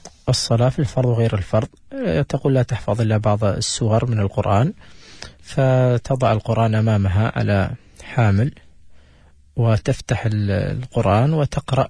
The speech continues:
من المصحف، ثم إذا أرادت، آه، أن تركع فيعني تتحرك أو أنها تزيح القرآن من أمامها، ثم تركع وتسجد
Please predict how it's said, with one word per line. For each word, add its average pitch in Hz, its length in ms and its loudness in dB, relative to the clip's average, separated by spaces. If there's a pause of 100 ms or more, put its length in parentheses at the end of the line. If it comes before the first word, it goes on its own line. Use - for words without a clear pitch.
من 123 180 2
المصحف، 107 680 0 (440)
ثم 143 240 2
إذا 120 240 2
أرادت، 113 520 -2 (280)
آه، 113 240 2
أن 104 100 -2
تركع - 480 -2 (720)
فيعني 110 1300 0 (460)
تتحرك 113 680 0
أو 113 260 0
أنها 107 240 2
تزيح 110 500 0
القرآن 107 360 0
من 104 160 2
أمامها، 104 500 2 (480)
ثم 127 400 2
تركع 113 480 -2
وتسجد 113 1120 -2